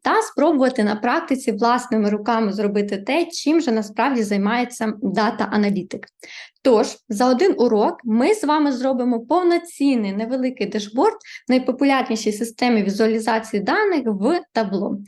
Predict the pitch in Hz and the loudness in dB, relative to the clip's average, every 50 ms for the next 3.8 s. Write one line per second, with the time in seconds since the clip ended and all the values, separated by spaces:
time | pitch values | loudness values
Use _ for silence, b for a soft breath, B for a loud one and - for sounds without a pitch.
0 | B B B B B - 277 427 440 - - - 359 359 349 339 339 - - 262 | B B B B B 0 4 4 4 4 2 2 4 4 4 4 2 2 2 2
1 | 247 220 208 202 202 233 240 214 - - B B B B 349 349 B 370 539 523 | 2 4 2 0 -2 -4 -6 -6 -8 -10 B B B B -14 -2 B 2 2 2
2 | - - 285 277 - 302 339 392 392 - - 277 269 277 254 254 294 320 285 262 | 2 0 -2 0 2 2 2 0 0 0 -2 -2 0 2 0 2 2 2 2 0
3 | 269 - 226 240 233 233 - 233 233 214 214 180 175 - - | 0 0 0 0 -2 -2 -2 0 0 2 2 0 -2 -4 -6